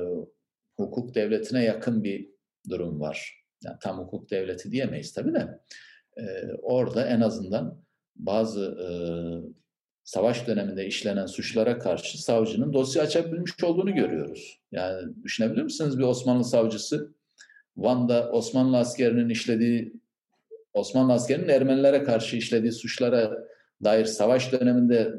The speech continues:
dava açabilmiş bir tane Osmanlı savcısı var mı? Ben, ben hiç rastlamadım.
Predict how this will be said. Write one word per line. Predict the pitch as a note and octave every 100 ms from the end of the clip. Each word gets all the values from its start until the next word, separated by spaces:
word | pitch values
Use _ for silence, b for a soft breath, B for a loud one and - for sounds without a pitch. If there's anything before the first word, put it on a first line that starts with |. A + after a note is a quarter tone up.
| -
dava | G2+ A2
açabilmiş | A#2 A2 A2+ A2 A2+ A2+
bir | A2
tane | A2 A2+
Osmanlı | G#2+ A2 B2 A2+
savcısı | A#2 A2+ - C3
var | F3 B3
mı? | G#3 A2+
Ben, | A2 - - -
ben | A2
hiç | B2+ -
rastlamadım. | D#3+ D#3 A#3+ A3 - -